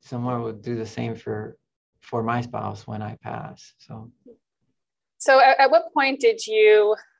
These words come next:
Speaker 2: apply for citizenship, or how did that whole process work?
Speaker 1: That came about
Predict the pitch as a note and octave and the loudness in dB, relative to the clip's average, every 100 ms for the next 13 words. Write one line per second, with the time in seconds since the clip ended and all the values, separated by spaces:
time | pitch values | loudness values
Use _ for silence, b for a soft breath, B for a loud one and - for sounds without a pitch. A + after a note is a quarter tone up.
0 | - A3 - G#3+ G#3 G#3 - G3 - G3+ | -8 -6 2 2 2 0 -6 -8 -6 -6
1 | G3 G3 - G#3 G3 G#3+ G3+ F#3+ F#3 - | -6 -12 -10 -6 -4 0 0 -2 -10 -4
2 | G3+ - G3+ F#3+ F#3 _ G3 F3+ - - | -2 -2 -6 -6 -8 _ -6 -6 -10 -16
3 | - - - _ _ _ _ - _ A#2+ | -14 -14 -16 _ _ _ _ -20 _ -6
4 | C#3 A3+ - D#3+ D3+ C3 B2 B2 B2 A#2+ | -4 -2 -2 0 0 0 2 4 4 2